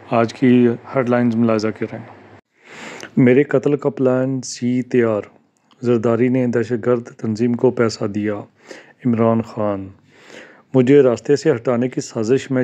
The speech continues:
चार ताकतवर लोग शरीक हैं। अब ये मेरे खिलाफ अगली वारदात करने वाले हैं।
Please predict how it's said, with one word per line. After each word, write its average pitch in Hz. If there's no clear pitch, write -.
चार 127
ताकतवर 120
लोग 120
शरीक 120
हैं। 98
अब 131
ये 143
मेरे 131
खिलाफ 120
अगली 135
वारदात 117
करने 117
वाले 110
हैं। 98